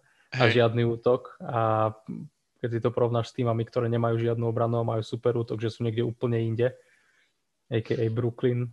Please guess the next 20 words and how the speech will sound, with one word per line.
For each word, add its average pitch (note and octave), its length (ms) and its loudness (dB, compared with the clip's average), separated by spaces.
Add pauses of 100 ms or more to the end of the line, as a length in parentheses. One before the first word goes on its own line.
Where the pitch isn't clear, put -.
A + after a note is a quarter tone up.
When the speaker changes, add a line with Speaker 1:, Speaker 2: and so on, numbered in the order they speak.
(100)
Speaker 1:
proti - 320 -10
Clevelandu. B2 480 -2
Speaker 2:
Eh, C3 160 -10
Speaker 1:
A A#2 200 0
Speaker 2:
no, A#2 600 4 (160)
ok, - 80 -12 (240)
ok. - 120 -12 (840)
Speaker 1:
<laughs> - 1040 -8
Hej, C#3+ 240 6
no A#2 160 2
a, B2 240 4 (880)
a - 80 -4
tak B2+ 240 0
vlastne A#2+ 320 2
desať A#2+ 240 2
zápasov A#2 400 0
v A#2 80 0
rade A2 160 0
pustili A#2+ 540 -2
a G#2+ 180 -2